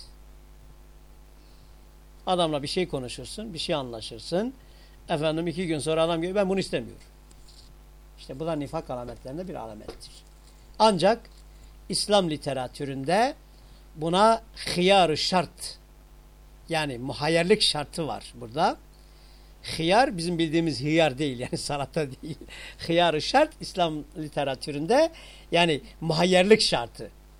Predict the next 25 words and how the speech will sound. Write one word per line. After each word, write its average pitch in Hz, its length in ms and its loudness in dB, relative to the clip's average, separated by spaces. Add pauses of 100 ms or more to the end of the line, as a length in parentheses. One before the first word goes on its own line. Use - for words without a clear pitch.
(200)
Yani 143 300 -4 (300)
mesela 165 380 2
diyelim 185 300 6
ki 294 280 0 (280)
bir 220 160 6
adam, 156 280 2 (320)
sen 185 380 -2
birisine 190 460 0 (300)
şartlı 196 460 0
bir - 40 -2
şekilde 185 440 0
bir 196 80 0
mal 208 200 10
alıyorsun. 135 600 -2 (460)
Diyorsun 240 280 2
ki, 196 160 -4
"Ben 226 140 2
bu 240 80 2
misvakı 220 420 2
senden 214 360 4
aldım. 160 340 4 (720)
Ama 196 320 4 (120)
üç 277 260 2
gün 208 160 0
içerisinde 180 920 4